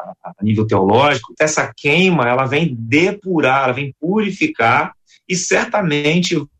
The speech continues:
vai aparecer, né, vai haver uma aparência de uma nova pessoa, <laughs> né, ou da pessoa que Jesus nos preparou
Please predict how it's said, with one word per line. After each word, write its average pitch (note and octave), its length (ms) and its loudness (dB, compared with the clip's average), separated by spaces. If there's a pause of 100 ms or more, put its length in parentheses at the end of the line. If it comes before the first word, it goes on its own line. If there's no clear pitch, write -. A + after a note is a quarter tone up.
vai D3 260 2
aparecer, D#3 920 0
né, C#3 180 -2
vai B2+ 140 0
haver A#2 200 0
uma A#2 340 2
aparência D3+ 840 -4 (640)
de C#3 160 0
uma D#3 180 4
nova E3 300 2
pessoa, F3+ 640 0
<laughs> - 920 -12
né, C3+ 160 0
ou C#3+ 220 2
da D#3+ 140 0
pessoa E3+ 640 0
que E3+ 120 -10
Jesus D#3 420 -2
nos E3 180 -2
preparou D#3 840 0